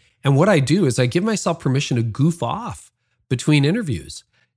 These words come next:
It's like, okay, you can, you can scroll Instagram. You can walk around the house like a crazy person. You can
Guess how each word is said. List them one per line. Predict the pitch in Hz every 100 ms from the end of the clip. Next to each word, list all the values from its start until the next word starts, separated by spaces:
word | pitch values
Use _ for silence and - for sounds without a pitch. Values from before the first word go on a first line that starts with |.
| -
It's | 160 -
like, | 151 143 -
okay, | 165 170 202
you | 113 120
can, | 143 160 147
you | 131 143
can | 151 143
scroll | - 139 139 143 147
Instagram. | 135 139 - 120 113 101 98
You | 110
can | 123 127 110
walk | 113 135 139
around | 131 131
the | 120
house | 123 120 - -
like | 110 107
a |
crazy | 104 120 110 110
person. | 98 104 - 107 101
You | 107
can | - 110